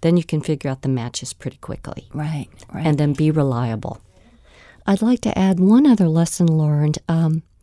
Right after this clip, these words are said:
Speaker 1: and again, this is based on not knowing what we were doing to start out
Speaker 2: Mm-hmm.
Speaker 1: with.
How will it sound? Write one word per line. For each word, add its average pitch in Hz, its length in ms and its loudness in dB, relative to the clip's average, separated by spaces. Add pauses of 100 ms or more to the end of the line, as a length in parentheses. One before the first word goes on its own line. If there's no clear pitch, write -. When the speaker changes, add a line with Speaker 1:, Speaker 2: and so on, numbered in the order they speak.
(160)
Speaker 1:
and 170 140 4
again, 170 240 2
this 175 180 -2
is - 80 -6
based - 300 -2
on 139 180 -2
not 160 260 0
knowing 135 240 -2
what 135 160 -4
we 143 100 -6
were 135 140 -4
doing 131 320 -4
to 135 80 -8
start 131 280 -6
out 151 200 -2
Speaker 2:
Mm-hmm. 170 100 -4
Speaker 1:
with. 135 240 -6